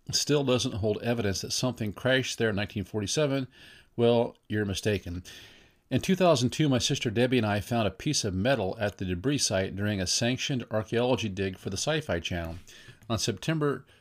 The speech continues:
twentieth, two thousand two, my sister Debbie Ziegelmeyer and I were asked to participate in an archaeological dig at the famed Mac Brazel debris site.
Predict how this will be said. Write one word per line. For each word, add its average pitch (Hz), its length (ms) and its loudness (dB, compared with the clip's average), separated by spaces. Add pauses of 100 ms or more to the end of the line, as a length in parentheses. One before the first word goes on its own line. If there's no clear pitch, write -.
(140)
twentieth, 139 480 0
two 147 160 -2
thousand 120 420 0
two, 101 260 -2
my 107 120 0
sister 120 380 -2
Debbie 120 340 0
Ziegelmeyer 101 640 0
and 107 140 -2
I 104 320 0
were 101 180 -2
asked 113 260 -2
to 104 220 -2
participate 117 680 -2 (100)
in 110 120 0
an 113 80 -6
archaeological 120 720 -2
dig 104 360 0 (500)
at 113 200 2
the 104 80 -4
famed 151 500 0 (220)
Mac 127 320 0
Brazel 113 560 2
debris 113 400 0
site. 92 480 0